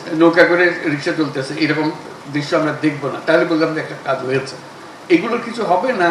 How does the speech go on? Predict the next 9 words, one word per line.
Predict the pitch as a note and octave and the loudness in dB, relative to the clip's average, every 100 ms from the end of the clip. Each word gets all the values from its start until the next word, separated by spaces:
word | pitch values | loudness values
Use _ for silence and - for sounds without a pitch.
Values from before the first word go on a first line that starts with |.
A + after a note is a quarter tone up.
| E3 | 2
এখা-, | E3 F3+ F3+ | 0 2 0
এ-, | E3 E3 - - | 0 -2 -6 -4
এই, | F#3 - | -4 0
এই | F3 F#3 G#3 | 0 2 2
ছবি | F#3+ F#3+ | 0 4
আবার | E3+ D#3+ C#3+ | 4 4 0
দেখবো, | D3 D3+ E3 D#3+ - - - | -4 0 0 0 -6 -18 -6
এই, | F3 D#3+ E3+ | 8 10 10
আহ, | E3 | 8